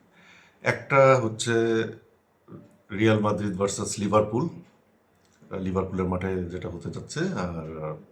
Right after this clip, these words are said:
আরেকটা top of the table clash between Bayern Munich and পিএসজি। এই সিজনে যে চারটা টিম আছে এখন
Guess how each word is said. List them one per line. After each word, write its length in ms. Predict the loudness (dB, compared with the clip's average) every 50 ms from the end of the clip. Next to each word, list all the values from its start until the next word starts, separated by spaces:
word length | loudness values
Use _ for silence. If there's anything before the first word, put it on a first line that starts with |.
| _ -8
আরেকটা 360 | -6 -6 -6 -8 -2 -2 -2
top 100 | 0 0
of 80 | 0 0
the 420 | 0 -4 -6 -4 -4 -4 -4 -4 -6 -8 -12 -14 -20 _ _ _ _ -10
table 320 | -8 -8 -6 -6 -10 -8
clash 240 | -6 -2 -2 -2 -2 -4 -8 -12 -14 -20 -20 -20 -20 -20 -18 _ -2
between 360 | 0 2 2 2 2 2 0 -2 -6 -14 -18 _ _ _ _ -20 -20 -18 _ 0
Bayern 300 | 2 2 2 2 0 0
Munich 600 | 2 2 2 2 0 -2 -12 -16 -20 -14 -8 -8
and 80 | -8 -6 -4
পিএসজি। 440 | 0 0 0 0 0 -2 -6 -8 -10 -10 -14 -20 _ _ -14 -14 -12 -14 -20 -20 -20 -20 -20 -20 _ _ _ _ -6
এই 180 | -4 -2 -2
সিজনে 580 | -2 -2 -2 2 2 4 4 4 2 0 -2 -2
যে 400 | -2 0 0 2 2 0 -2 -4 -8 -16 -20 -20 _ _ _ _ _ _
চারটা 340 | 2 2 2 2 2 2 2
টিম 280 | 2 4 2 2 2 2
আছে 200 | 0 0 -2 -4
এখন 440 | -4 -4 -4 -4 -2 -2 -4 -6